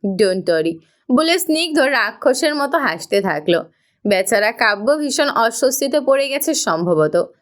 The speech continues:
ও কুহুর দিকে তাকালো আর চোখে। কুহু মুখ টিপে হেসে ওর দিকেই লুকিয়ে লুকিয়ে তাকিয়ে দেখছে।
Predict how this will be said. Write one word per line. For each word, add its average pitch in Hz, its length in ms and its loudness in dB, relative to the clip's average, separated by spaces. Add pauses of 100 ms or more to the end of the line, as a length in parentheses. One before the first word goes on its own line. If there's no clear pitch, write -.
(320)
ও 339 240 0
কুহুর 311 340 0
দিকে 330 240 -2
তাকালো 285 440 0
আর 175 280 0
চোখে। 180 360 -2 (460)
কুহু 302 180 2
মুখ 254 340 -4
টিপে 285 260 -2
হেসে 277 460 2
ওর 247 240 2
দিকেই 294 300 0
লুকিয়ে 277 400 -2
লুকিয়ে 320 380 -2
তাকিয়ে 220 500 0
দেখছে। 160 600 -4